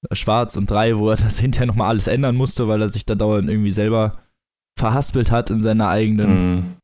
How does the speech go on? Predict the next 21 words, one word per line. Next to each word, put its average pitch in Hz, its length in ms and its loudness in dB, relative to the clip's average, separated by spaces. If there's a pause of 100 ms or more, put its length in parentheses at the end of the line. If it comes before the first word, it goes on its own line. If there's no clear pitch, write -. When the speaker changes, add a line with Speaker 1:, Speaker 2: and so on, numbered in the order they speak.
(220)
Speaker 1:
Theorien 123 500 0
und 104 180 -2
Ideen, 110 460 -2 (560)
dass 110 140 -2
er 110 60 0
da 110 100 0
hinterher 113 380 0
doch 113 160 -2
so 120 180 -2
fokussiert 123 600 -2
und 101 180 -2
das - 280 -4 (120)
alles 127 280 0
wirklich 123 280 -2
so 127 340 0 (220)
im 113 120 -2
Hinterkopf 127 440 0
hatte, 117 240 -2
dass 110 180 -2
er 113 100 0
wusste, 120 480 -2